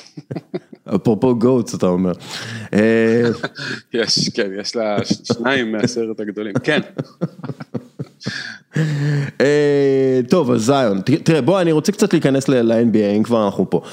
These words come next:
Speaker 1: דרך אגב, מן הסתם לא הזכרנו את יאניס, בגלל שיאניס מעל גיל עשרים וחמש, הוא בן עשרים ושש. יאניס לגמרי יש לו פוטנציאל להיות מהטופ עשר העולמי, כן? בוא.
Speaker 2: יאניס, אה, בשלושת העונות האחרונות, פעמיים אם וי פי, פעם שחקן ה-, אה,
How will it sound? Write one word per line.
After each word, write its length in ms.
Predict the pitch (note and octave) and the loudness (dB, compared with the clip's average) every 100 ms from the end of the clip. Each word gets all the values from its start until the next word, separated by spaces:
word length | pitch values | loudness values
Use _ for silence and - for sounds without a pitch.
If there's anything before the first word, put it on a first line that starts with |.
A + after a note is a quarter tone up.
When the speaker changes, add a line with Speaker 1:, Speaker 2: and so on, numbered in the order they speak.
| - | -4
Speaker 1:
דרך 200 | - F#3+ | 0 2
אגב, 280 | D#3+ A#2 F2 - | 2 0 -2 0
מן 200 | B2 F#3 | 2 2
הסתם 440 | D#3 - D3+ C3 | 2 2 2 2
לא 80 | B2 | 2
הזכרנו 400 | B2 C#3+ C3 B2 | 2 2 2 2
את 160 | G#2 A2+ | 0 2
יאניס, 440 | A2+ A#2 G#2+ G#2+ | 2 2 0 0
בגלל 240 | - G2+ | 0 0
שיאניס 560 | G2 G#2+ A2 A#2 B2 - | 0 2 2 2 0 2
מעל 280 | A2+ G#2+ A2 | 2 4 2
גיל 160 | G#2 | 2
עשרים 220 | G2+ G#2 G2 | 0 0 0
וחמש, 320 | F2+ E2+ - | 0 -2 -2
הוא 100 | F#2 | 0
בן 100 | G2 | 0
עשרים 240 | F#2+ A2+ | 0 0
ושש. 360 | G#2 B2+ D#3+ - - - - | 2 0 0 -4 -16 -20 -4
יאניס 600 | A2 C3 A3 - - - - | 0 2 2 0 -2 -10 -12
לגמרי 520 | A#2 A2+ C#3 A#3+ A3+ | -4 0 2 2 2
יש 100 | F#3+ | 2
לו 80 | E3+ | 2
פוטנציאל 580 | - C#3+ C3 A#2+ C#3+ D#3 | 0 0 2 2 2 2
להיות 420 | B2 B2 C#3 - - - - _ | 2 2 0 -4 -14 -16 -20 _
מהטופ 1120 | E2+ A2 G#2+ G#2 G#2 G#2 G2+ G#2 G2 C3 - C3 | 0 2 2 2 2 2 2 2 0 -2 0 2
עשר 220 | A#2 A2 | 2 2
העולמי, 520 | G#2+ G2+ A2 C3 E2+ - | 2 2 2 2 0 0
כן? 220 | G#2 G#2 F2 F2 | 0 2 0 -2
בוא. 420 | F#2 G#2+ G2 E2 - - _ _ _ _ _ _ A2 | 0 2 2 0 -6 -14 _ _ _ _ _ _ -8
Speaker 2:
יאניס, 500 | B2+ C#3+ C#3+ - C#3+ | -6 -6 -6 -8 -6
אה, 360 | C3+ C3 C3 B2 | -6 -4 -4 -6
בשלושת 420 | A#2+ - C3+ - | -10 -10 -10 -6
העונות 340 | C3+ B2+ C3 | -6 -6 -6
האחרונות, 520 | C3+ - B2 B2 B2 - | -8 -8 -8 -8 -8 -8
פעמיים 420 | B2+ A#2 C3 C3+ | -6 -4 -6 -6
אם 120 | C3+ A2+ | -8 -8
וי 120 | A#2+ | -10
פי, 180 | - D#3 | -8 -10
פעם 240 | D3+ C#3 | -6 -8
שחקן 400 | F#3+ - - C3 | -8 -14 -10 -8
ה-, 360 | B2 A#2 A2+ | -6 -8 -10
אה, 40 | A2 | -12